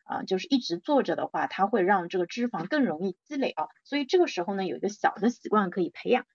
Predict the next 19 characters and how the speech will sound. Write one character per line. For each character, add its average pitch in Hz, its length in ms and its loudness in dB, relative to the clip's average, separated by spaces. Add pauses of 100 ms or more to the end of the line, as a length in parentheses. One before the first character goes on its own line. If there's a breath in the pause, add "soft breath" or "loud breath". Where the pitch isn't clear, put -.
(200)
就 277 80 -4
是 262 120 -2
你 196 120 -4
吃 - 180 -2
完 262 120 2
饭 254 200 -2
以 - 140 -14
后 196 140 -4
呢， 175 180 -6
就 240 160 -2
是， 233 80 -12 (220)
就 277 100 -4
只 - 160 -8
要 185 140 4
做 233 180 4
一 185 100 6
件 262 200 0
事 - 180 -10
情， - 160 -18